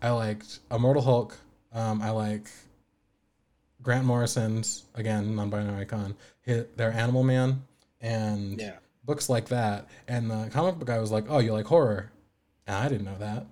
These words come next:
Speaker 1: 'cause I have always thought I hated horror. But if you're like me and didn't know that maybe horror was for you, um, what we're gonna do is we're gonna try to, like, do a heavy analysis to, like, guide people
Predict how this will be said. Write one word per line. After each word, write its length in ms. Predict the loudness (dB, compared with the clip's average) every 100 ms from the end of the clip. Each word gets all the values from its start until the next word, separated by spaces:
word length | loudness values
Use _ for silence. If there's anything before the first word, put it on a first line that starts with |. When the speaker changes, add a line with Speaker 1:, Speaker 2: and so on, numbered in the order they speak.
| _ _ -4
Speaker 1:
'cause 140 | -2
I 220 | 2 2
have 140 | 4 4
always 640 | 2 0 0 -2 -4 -8 -14 -8
thought 180 | -4 -2
I 100 | -2
hated 300 | -2 -2 2
horror. 380 | 4 4 4 -2 _ _ _ _ _
But 300 | 0 0 0
if 160 | -4 2
you're 120 | 2
like 220 | 2 2
me 280 | 2 2 0
and 280 | -2 -2 -2
didn't 160 | -2 0
know 320 | 0 0 -2 -6
that 100 | -10
maybe 240 | -6 -4 -2
horror 240 | -2 -2
was 160 | -4 -4
for 120 | -2
you, 300 | -2 -2 -6 -12 _ _ -6
um, 460 | -2 -2 -4 -8
what 100 | -6 -4
we're 60 |
gonna 160 | -2 -2
do 160 | -2
is 80 | -4
we're 60 | -4
gonna 120 | -4
try 140 | -4 -4
to, 60 |
like, 280 | -4 -8 -14 -20 _ _ _ -14
do 420 | -6 -4 -2 -4 -10 _ _ _ -12
a 100 | -8
heavy 340 | -2 2 2 2
analysis 760 | 0 -2 -2 -4 -4 -4 -6
to, 120 | -6
like, 240 | -6 -8 -8
guide 360 | -6 -4 -6 -6
people 460 | -8 -8 -14 -18